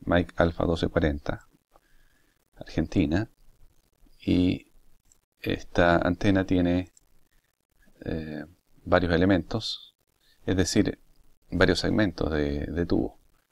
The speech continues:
Entonces, para, para ver las dimensiones completas,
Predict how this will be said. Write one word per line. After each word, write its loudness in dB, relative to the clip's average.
Entonces, -8
para, 4
para 4
ver 0
las 2
dimensiones -2
completas, -2